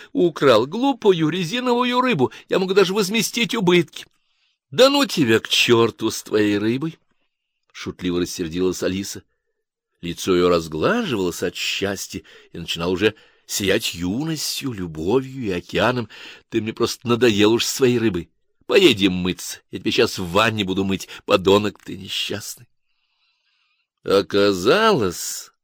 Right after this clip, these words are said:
что она ищет меня уж давно по всей Москве, и даже ездила в Ленинград и Ригу, где я якобы побывал за это время. А оказалось, что она уже объездила все мои пристанища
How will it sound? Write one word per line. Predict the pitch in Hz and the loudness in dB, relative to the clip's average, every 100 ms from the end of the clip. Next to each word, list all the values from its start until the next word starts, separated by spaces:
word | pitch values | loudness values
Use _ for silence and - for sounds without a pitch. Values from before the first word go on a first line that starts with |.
| _ _ _ _ _ | _ _ _ _ _
что | - | -12
она | 82 87 - | -8 -8 -8
ищет | - 165 - - | -10 -8 -8 -10
меня | 101 87 | -8 -6
уж | 85 | -4
давно | 85 87 90 104 160 _ _ _ _ _ _ | -4 -4 -4 -4 -6 _ _ _ _ _ _
по | - | -16
всей | - - - | -12 -6 -6
Москве, | 110 92 - 82 98 - _ _ _ _ | -6 -10 -12 -8 -8 -10 _ _ _ _
и | |
даже | 87 87 | -8 -6
ездила | 90 95 95 95 - - | -2 -2 -2 -4 -4 -10
в | 95 | -6
Ленинград | 107 104 95 95 117 123 - - - | -2 -2 -2 2 2 0 -8 -20 -12
и | 104 101 | -6 -4
Ригу, | 92 98 90 95 92 | -4 -4 -4 -4 -4
где | 82 85 | -4 -2
я | 87 | -4
якобы | 85 87 85 - | -6 -8 -8 -10
побывал | - 95 98 90 90 | -8 0 2 2 0
за | 82 | -4
это | 90 87 | -8 -8
время. | 90 92 95 - _ _ _ _ _ _ _ _ _ _ _ _ - - - | -10 -10 -12 -16 _ _ _ _ _ _ _ _ _ _ _ _ -20 -20 -16
А | - 113 | 2 2
оказалось, | 131 170 165 220 214 | 4 0 6 8 8
что | - 196 | 6 4
она | 196 | 4
уже | 175 185 190 | 4 6 4
объездила | 160 151 160 143 90 95 92 | 4 -6 2 2 2 -2 -2
все | 90 98 | -2 -4
мои | 95 | -4
пристанища | 90 101 - - 220 247 214 - - | -2 -4 -6 0 0 2 -2 -2 -4